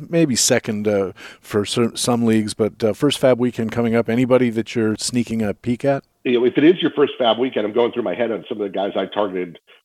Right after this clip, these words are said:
Speaker 2: last weekend, 'cause I think all of my leagues had Fab either on Sunday or Wednesday. But, uh, you know, Jazz Chisholm is one that I've gotten pretty interested in, uh, having won that second base job in Miami. There's, there's some risk there, and that,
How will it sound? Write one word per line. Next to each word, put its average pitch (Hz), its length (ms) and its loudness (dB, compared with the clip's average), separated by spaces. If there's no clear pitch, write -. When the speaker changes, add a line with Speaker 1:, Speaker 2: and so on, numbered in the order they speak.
Speaker 2:
last 123 300 4
weekend, 92 300 0
'cause 87 120 -4
I 87 60 0
think - 200 -2
all 151 180 4
of 175 40 2
my 69 100 -4
leagues 73 280 -10
had 80 240 -4
Fab 85 260 2
either 85 240 -4
on 76 220 -6
Sunday 85 280 -6
or 76 100 -6
Wednesday. 80 460 -8
But, 78 220 -8
uh, 78 180 -2
you 131 120 4
know, 110 60 -2
Jazz 127 240 4
Chisholm 127 240 -2
is 87 140 -2
one 92 240 0
that 82 100 -2
I've 85 220 -2
gotten 82 280 -8
pretty 80 260 -10
interested 78 400 -12
in, 78 320 -10
uh, 78 280 0
having 90 200 -2
won 87 160 -2
that 78 160 -6
second 80 220 -8
base 78 180 -6
job 80 240 -4
in 73 80 -12
Miami. 76 420 -8
There's, 104 300 -4
there's 143 160 -8
some 82 160 -4
risk 90 260 -4
there, 90 380 -2
and 78 180 -8
that, 76 160 -10